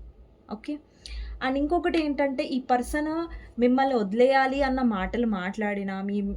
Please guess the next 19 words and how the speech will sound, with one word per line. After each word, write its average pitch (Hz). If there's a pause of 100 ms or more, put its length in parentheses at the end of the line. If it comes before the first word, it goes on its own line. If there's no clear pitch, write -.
(140)
మీతోని 220
చాలా 208
రూడ్‌గా 202
మాట్లాడినా, 196 (560)
అంటే 262
ఎలాంటి 247
మాటలు 247
మాట్లాడి 226
మిమ్మల్ని 233
హర్ట్ 208
చేసినా, 208
బాధ 185
పెట్టినా 233
కూడా 214
మీరు 302
ఆ -
పర్సన్‌ని 214
మీరు 214
వదిలిపెట్టలేదు. -